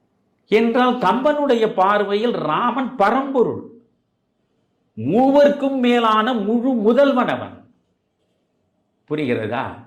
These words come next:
ஏதோ ராமனை குறை சொல்லிவிட்டான், ராமனை சித்த சுவாதீனம் இல்லாதவனாக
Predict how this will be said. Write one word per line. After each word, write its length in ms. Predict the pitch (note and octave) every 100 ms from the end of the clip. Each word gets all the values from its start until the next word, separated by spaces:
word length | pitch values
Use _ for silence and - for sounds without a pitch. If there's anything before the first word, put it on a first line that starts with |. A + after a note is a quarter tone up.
| _ _ -
ஏதோ 340 | A3 B3 C4
ராமனை 500 | A#3 A3+ A3+ A3 G#3
குறை 220 | G3+ G#3
சொல்லிவிட்டான், 600 | G3 F#3+ F3 E3+ F3 G3+
ராமனை 420 | E3+ F3 F#3 F3 F3
சித்த 280 | F3+ F#3
சுவாதீனம் 540 | G3+ F3+ E3+ E3 D#3 D3+
இல்லாதவனாக 840 | D3 D3 D3 C#3 C3 C3+ C3+ C3+